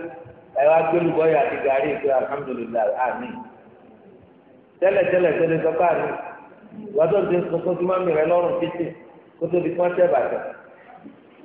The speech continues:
Ṣé Ọlọ́run á sọ pé òní? Tọ́,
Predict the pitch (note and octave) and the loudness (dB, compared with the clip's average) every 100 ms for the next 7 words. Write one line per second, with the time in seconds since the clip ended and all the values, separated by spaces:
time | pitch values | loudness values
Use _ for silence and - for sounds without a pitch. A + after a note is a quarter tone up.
0 | - - - - F3 F#3 F3+ F3+ F3+ E3 | -20 -20 -20 -8 0 2 4 4 4 0
1 | - D#3 F3+ E3 E3 E3 D#3+ - - - | 0 0 2 2 0 -4 -6 -10 -16 -20
2 | - - - - - - - _ _ _ | -20 -20 -20 -20 -20 -20 -20 _ _ _
3 | - D#3+ | -2 2